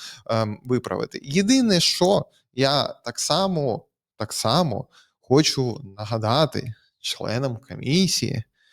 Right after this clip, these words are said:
що вони є громадянами України. І вони,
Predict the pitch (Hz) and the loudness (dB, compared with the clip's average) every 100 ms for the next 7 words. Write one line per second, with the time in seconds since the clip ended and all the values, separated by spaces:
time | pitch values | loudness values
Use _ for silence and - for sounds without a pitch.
0 | _ - - 113 117 117 107 - - _ | _ -6 -2 2 4 4 2 -4 -16 _
1 | 110 139 202 147 110 - _ _ _ _ | -2 2 2 2 -2 -12 _ _ _ _
2 | _ _ - 117 92 98 160 113 185 208 | _ _ -10 -6 -6 -6 -4 0 0 2
3 | 190 185 165 151 117 101 - _ _ _ | 0 0 0 0 -2 -6 -10 _ _ _
4 | _ _ _ _ _ _ - 120 - - | _ _ _ _ _ _ -4 -4 -6 -16
5 | - 117 165 196 113 92 | -4 2 6 6 4 -2